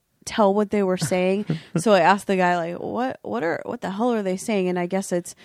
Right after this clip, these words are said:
Speaker 1: "We're gonna kick," I don't remember.
Speaker 2: We're
Speaker 1: And then
Speaker 2: coming
Speaker 1: they all
Speaker 2: for
Speaker 1: say,
Speaker 2: you.
Speaker 1: "You, you,
Speaker 2: Yeah,
Speaker 1: you,
Speaker 2: yeah.
Speaker 1: you, you, you, you," or something, and I didn't understand. Um, but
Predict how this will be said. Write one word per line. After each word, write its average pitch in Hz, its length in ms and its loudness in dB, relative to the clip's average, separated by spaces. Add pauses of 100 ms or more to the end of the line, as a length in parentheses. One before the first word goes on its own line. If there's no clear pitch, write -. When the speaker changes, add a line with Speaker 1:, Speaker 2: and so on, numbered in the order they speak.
(360)
Speaker 1:
"We're 202 240 0
gonna 196 360 0 (2500)
kick," - 460 -8 (560)
I 190 360 -12 (1400)
don't 196 220 -2
remember. 175 500 -4 (140)
Speaker 2:
We're - 120 -12
Speaker 1:
And 196 100 0
then 190 80 2
Speaker 2:
coming 190 40 2
Speaker 1:
they 180 100 2
all 180 100 4
Speaker 2:
for 113 80 -2
Speaker 1:
say, 160 100 2
Speaker 2:
you. 135 140 0
Speaker 1:
"You, 202 340 2
you, 190 380 2
Speaker 2:
Yeah, 190 140 -6
Speaker 1:
you, 196 100 2
Speaker 2:
yeah. 190 80 0
Speaker 1:
you, 190 80 0
you, 190 200 -2
you, 185 200 -2
you," 185 300 0 (260)
or 202 80 -4
something, 196 340 -2
and 180 100 0
I 175 60 2
didn't 180 200 -4
understand. 175 480 -4 (500)
Um, 180 340 -2 (360)
but 254 240 4